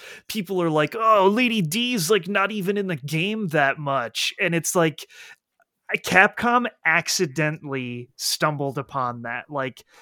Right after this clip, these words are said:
they had structured their game with these, like, four boss type characters, and she just happened to be the first one. They showed it in a trailer, and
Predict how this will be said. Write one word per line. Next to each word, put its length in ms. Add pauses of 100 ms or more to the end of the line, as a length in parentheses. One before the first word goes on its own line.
(140)
they 200
had 160
structured 440
their 140
game 460
with 180
these, 220
like, 160
four 480
boss 560
type 400
characters, 840 (400)
and 220
she 220
just 180
happened 380
to 60
be 140
the 80
first 360
one. 180
They 80
showed 300
it 100
in 100
a 60
trailer, 760 (1400)
and 500